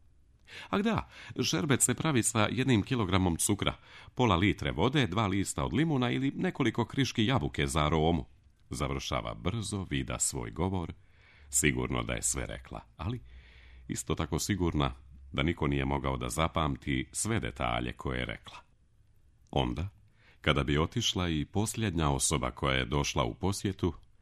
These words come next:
tetka Age bi rekla Vidi da nas nekolicinu što smo ostali časti sa još po jednim komadom tespidže. Baš u tom trenutku ja sam se pretvarao da moram ići u toalet kako bi pratio Vidu i otkrio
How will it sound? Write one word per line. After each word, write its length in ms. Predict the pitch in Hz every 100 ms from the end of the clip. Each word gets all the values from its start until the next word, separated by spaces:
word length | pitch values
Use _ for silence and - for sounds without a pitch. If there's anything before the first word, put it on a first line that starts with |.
| _ _
tetka 360 | - 147 - 69
Age 200 | 73 76
bi 140 | 64
rekla 320 | 67 73 69
Vidi 440 | 58 65 87 107 104
da 500 | 71 69 65 64 - _ -
nas 480 | 71 73 60 - 73
nekolicinu 680 | 64 73 67 - 78 95
što 160 | - 64
smo 180 | - 69
ostali 440 | 82 - 98 85 - - - -
časti 520 | - 107 - - - -
sa 180 | - - - -
još 220 | 156 -
po 100 | -
jednim 320 | 82 92 76
komadom 560 | 60 69 65 65 67 71
tespidže. 500 | 67 62 - 69 - - - _ _ _ - - _ _ - - - _ - -
Baš 260 | 67 -
u 60 | 73
tom 260 | - 73
trenutku 520 | - 67 69 80 - 67
ja 180 | 65
sam 160 | 64 69
se 140 | 71
pretvarao 580 | 67 71 - 71 76 73
da 100 | 69
moram 360 | 67 73 65 65
ići 240 | 69 -
u 80 | 65
toalet 680 | - 67 65 65 - - -
kako 240 | - -
bi 140 | 67 71
pratio 500 | 78 73 - 62 58
Vidu 480 | 57 80 113 120 107
i 120 | 95
otkrio 520 | 98 - 95 85 80